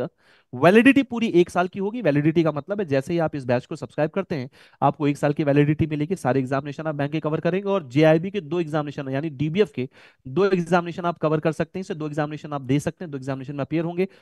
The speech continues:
अक्टूबर में, जो बीस अक्टूबर से शुरू है, और मई जून का जो एग्जामिनेशन है, आप उसको भी इसी बैच से कवर कर सकते हैं,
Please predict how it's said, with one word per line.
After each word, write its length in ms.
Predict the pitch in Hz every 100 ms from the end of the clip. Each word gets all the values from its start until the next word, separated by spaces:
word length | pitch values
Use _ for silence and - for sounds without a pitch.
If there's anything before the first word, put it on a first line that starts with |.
| -
अक्टूबर 400 | - - 208 233
में, 100 | 240
जो 80 | 180
बीस 200 | 160 151
अक्टूबर 300 | - 151 180
से 140 | 208
शुरू 200 | 208 220
है, 160 | 135 139 - _ _
और 220 | 151 165 160
मई 220 | 175 214
जून 160 | 220
का 100 | 208
जो 80 | 190
एग्जामिनेशन 560 | 170 143 139 143 170 180
है, 100 | 202
आप 240 | 135 143 -
उसको 340 | 151 _ 185
भी 260 | 165 196 -
इसी 300 | 185 - 233
बैच 180 | 165 143
से 140 | -
कवर 240 | 160 127 139
कर 120 | 147
सकते 280 | 135 - 170
हैं, 140 | 196